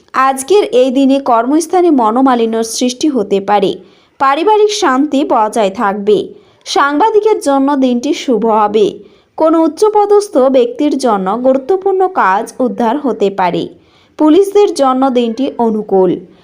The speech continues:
প্রেমের বিষয়ে কারো কাছে অপমানিত হতে পারেন। স্ত্রীর সঙ্গে বিবাদ থাকলে মিটে যাবে।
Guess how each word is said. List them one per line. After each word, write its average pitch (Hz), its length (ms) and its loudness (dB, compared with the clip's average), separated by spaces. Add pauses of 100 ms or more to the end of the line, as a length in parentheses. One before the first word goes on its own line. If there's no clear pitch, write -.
(160)
প্রেমের 302 380 2
বিষয়ে 254 440 2
কারো 226 320 0
কাছে 226 360 0 (180)
অপমানিত 339 600 0 (100)
হতে 220 380 0
পারেন। 196 400 0 (560)
স্ত্রীর 320 540 2
সঙ্গে 392 280 2
বিবাদ 233 440 0
থাকলে 220 460 -2
মিটে 220 360 0
যাবে। 196 380 0